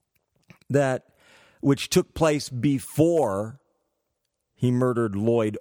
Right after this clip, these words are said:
Oden. Lloyd Oden, who was a friend-ish friend, who was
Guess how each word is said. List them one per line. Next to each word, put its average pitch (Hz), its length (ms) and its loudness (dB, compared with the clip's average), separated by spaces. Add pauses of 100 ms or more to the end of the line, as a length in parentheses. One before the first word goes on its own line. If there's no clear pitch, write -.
Oden. 127 440 -2 (1900)
Lloyd 110 320 0
Oden, 117 260 0
who 95 60 -4
was 98 180 -4
a 78 60 -4
friend-ish 127 2000 -6 (140)
friend, 110 400 -8 (400)
who 131 540 -2 (800)
was 120 1080 -2